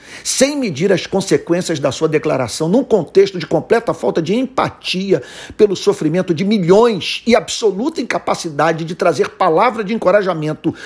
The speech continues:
a uma nação esmagada pela crise mais profunda da sua história recente, aponta para o fato de que o país é hoje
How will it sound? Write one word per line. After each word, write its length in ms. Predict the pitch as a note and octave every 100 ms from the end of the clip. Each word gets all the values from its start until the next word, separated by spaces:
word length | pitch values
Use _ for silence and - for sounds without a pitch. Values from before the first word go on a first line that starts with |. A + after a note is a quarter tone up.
| -
a 80 | -
uma 220 | G3 G#3+
nação 420 | G3 E3+ - F3+ F#3+
esmagada 720 | F#3+ A3 A3 D3 G#3+ A#3+ A3
pela 240 | - G3
crise 340 | - F#3 F#3+ D#3+
mais 240 | G3+ B3+
profunda 560 | - G3+ - G3+ A#3+ F#3
da 120 | E3+
sua 140 | -
história 300 | - E3+ E3
recente, 760 | D#3 D#3 - A3 G#3+ - - - _ _ _ - -
aponta 760 | A3+ - - - A3 A3+ G3
para 200 | - F3+
o 40 | D#3+
fato 400 | - F3 F#3 F#3+
de 100 | -
que 80 |
o 60 | F#3+
país 440 | - D#3 E3 F#3+
é 100 | D#3
hoje 500 | C4+ A3 G3+ D#3 G#3